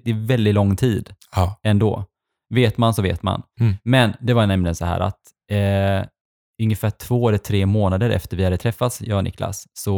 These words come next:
Speaker 1: åkte jag iväg till U S A och skulle resa runt i U S A. Jag och Petra och, eh, två andra vänner.
Speaker 2: Mm.
Speaker 1: Och det hade vi planerat två år innan.
Speaker 2: Mm.
Speaker 1: Så det var så här, nu drar vi, liksom.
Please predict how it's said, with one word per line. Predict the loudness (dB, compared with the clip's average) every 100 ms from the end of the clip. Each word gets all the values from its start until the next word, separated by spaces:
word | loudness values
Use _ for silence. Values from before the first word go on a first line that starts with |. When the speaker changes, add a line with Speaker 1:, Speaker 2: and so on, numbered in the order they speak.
| 0
Speaker 1:
åkte | 0 -2 -2 -2
jag | 0 0
iväg | 0 -2 -2 -6 -8
till | -6 -4
U | -2 -2
S | 0
A | -2 -4 _ _ _
och | -8 -6
skulle | -2
resa | -2 0 0
runt | -2 -2 -2
i |
U | -4
S | -4
A. | -8 -10 _ _ _ _ _ _
Jag | 0 0
och | 2
Petra | 0 0 -2 -2
och, | -4 -6 -6
eh, | -6
två | -2
andra | -2 0
vänner. | 0 -2 -4 -10 _ -4
Speaker 2:
Mm. | -4 -2
Speaker 1:
Och | 0
det | 2
hade | 2
vi | 2 2
planerat | 2 2 2 0 -2 -8 -8
två | -2 0 2
år | 2
innan. | 0 -2 -6 2
Speaker 2:
Mm. | 4 4
Speaker 1:
Så | -2 _ _
det | -2
var |
så | 2
här, | 2
nu | 4 2
drar | 4 2 2
vi, | 0
liksom. | -2 -6